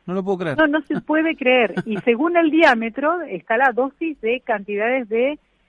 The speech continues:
Speaker 2: eh, de, de pipetas que vos
Speaker 1: Claro.
Speaker 2: tenés que colocar.
Speaker 1: Claro.
Speaker 2: Por ejemplo, si tenés diámetros mayores a treinta y cinco centímetros de
Speaker 1: Claro.
Speaker 2: tu árbol ornamental, vas a poner entre seis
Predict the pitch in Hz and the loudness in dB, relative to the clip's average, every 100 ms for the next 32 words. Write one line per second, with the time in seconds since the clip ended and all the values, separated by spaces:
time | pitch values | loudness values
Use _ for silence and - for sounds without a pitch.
0 | - 185 180 170 170 170 175 190 185 175 | -10 -6 -4 -4 -6 -10 -8 -2 -2 0
1 | 175 170 170 170 170 175 185 196 214 285 | -2 -4 -6 -10 -16 2 2 4 4 4
2 | 277 254 294 302 _ 190 175 196 220 202 | 6 6 6 2 _ -2 0 0 -2 -4
3 | 208 226 202 175 165 147 151 131 113 107 | -6 0 4 4 2 -2 -2 -2 -2 -6
4 | _ - 214 214 - 180 170 196 202 233 | _ 2 4 4 2 -4 -6 -4 -4 -4
5 | 226 233 196 165 156 165 156 - 196 185 | 0 2 2 0 -6 -8 -10 -10 -8 -4
6 | 254 247 226 202 190 180 185 185 - 262 | -2 -2 0 -2 -4 -6 -4 -6 -4 -4
7 | 269 262 262 254 254 196 185 208 214 - | -2 -2 -4 -2 -2 -2 -2 -2 -2 -2
8 | 170 120 180 202 220 208 202 208 214 254 | -4 4 6 6 6 4 2 2 -2 -2
9 | 277 302 302 294 220 214 185 180 185 196 | -2 2 2 2 -2 -4 -4 -4 -6 -8
10 | 262 277 339 320 330 | -8 -2 2 4 2